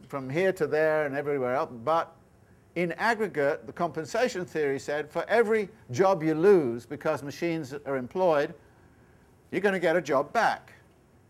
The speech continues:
somewhere else. And this compensation was understood as being one-on-one in aggregate. And as,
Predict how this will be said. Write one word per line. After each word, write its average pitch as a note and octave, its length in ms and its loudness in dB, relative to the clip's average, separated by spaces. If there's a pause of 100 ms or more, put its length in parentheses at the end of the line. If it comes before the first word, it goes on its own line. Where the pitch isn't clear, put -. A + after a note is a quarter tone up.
(460)
somewhere E3 420 0
else. - 480 0 (1500)
And D#3 300 -2
this A3+ 300 2 (840)
compensation D#3+ 1040 -2 (180)
was D#3+ 320 2
understood E3+ 640 -2
as C3+ 100 -4
being D#3 320 -4
one-on-one C#3+ 680 0 (1800)
in D#3+ 160 -6
aggregate. D3 560 -4 (2000)
And D#3 340 0
as, B2+ 140 -4